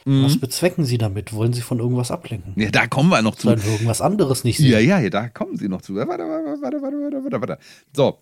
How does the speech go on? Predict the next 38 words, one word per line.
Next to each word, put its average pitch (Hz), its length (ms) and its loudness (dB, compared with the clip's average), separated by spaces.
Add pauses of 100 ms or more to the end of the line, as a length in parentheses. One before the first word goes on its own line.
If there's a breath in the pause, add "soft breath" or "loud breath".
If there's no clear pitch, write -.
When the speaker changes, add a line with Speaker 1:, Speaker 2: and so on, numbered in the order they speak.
Speaker 1:
also 127 180 2
jetzt 147 240 0
am, 147 160 2
Speaker 2:
Ach. - 120 -6
Speaker 1:
am 139 100 4
neunundzwanzigsten 175 800 0
zehnten 180 320 2
ist 147 180 -2
quasi 147 280 2
das 131 160 2
Parahelion. 160 760 2
Das 135 160 -4
heißt, 135 240 2
äh, 107 160 -4
da 120 220 2
ist 135 120 -2
das 127 140 -2
Ding 131 180 0
dann 120 160 2
am 104 200 2
sonnennächsten 123 760 2
und 127 200 0
dann, 127 280 2
äh, 78 320 -12
wie 117 60 0
gesagt, 123 240 0
am 107 100 2
neunzehnten 120 500 0
zwölften 151 540 -2 (280 loud breath)
wird 131 200 0
es 135 140 -2
dann 120 180 2
seinen 113 260 2 (180 loud breath)
erd-, 120 340 0
äh, 98 220 0
nächsten 101 380 2
Punkt 147 280 0
erreichen. 85 640 -2